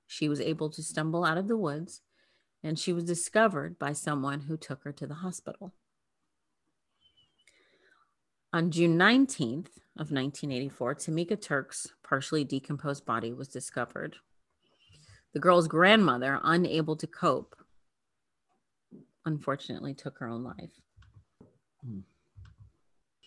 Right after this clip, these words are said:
Speaker 1: On that same day, Denise Williams, twenty-five, from Gary, Indiana, disappeared. She was last seen with a nice couple from Boston.
Speaker 2: Hmm.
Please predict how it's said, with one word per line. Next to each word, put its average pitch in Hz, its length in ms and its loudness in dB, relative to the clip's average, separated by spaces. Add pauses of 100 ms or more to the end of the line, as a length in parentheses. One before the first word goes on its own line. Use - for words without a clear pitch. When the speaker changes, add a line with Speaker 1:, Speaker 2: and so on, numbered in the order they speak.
(840)
Speaker 1:
On 185 180 10
that 180 280 8
same 202 480 4
day, 180 500 6 (340)
Denise 170 460 2
Williams, 190 680 2
twenty-five, 180 880 0
from 170 280 -2
Gary, 151 340 6
Indiana, 151 460 2
disappeared. - 720 0 (520)
She - 200 -2
was 170 160 -2
last 269 500 6
seen 202 400 4
with 170 140 0
a 147 80 0
nice 453 520 0
couple 277 420 0
from 208 320 2
Boston. 143 760 -2 (1300)
Speaker 2:
Hmm. 160 160 -4